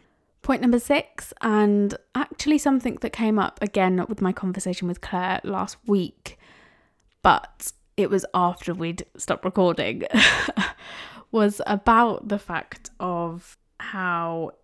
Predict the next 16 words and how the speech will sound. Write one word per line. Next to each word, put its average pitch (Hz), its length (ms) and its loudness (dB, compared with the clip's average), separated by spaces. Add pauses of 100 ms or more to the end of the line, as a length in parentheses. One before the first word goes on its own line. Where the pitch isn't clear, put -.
(320)
it's 208 180 -4
almost 311 300 4
becoming 254 320 4
quite - 180 -2
apparent 165 580 -4
that 95 100 -4
I 185 60 -4
think, - 520 -4 (360)
from 202 160 0
my 202 160 6
personal 185 380 -2
point 165 200 -4
of 165 60 -6
view, 165 300 -4
again, 160 540 -6
obviously, 165 680 -8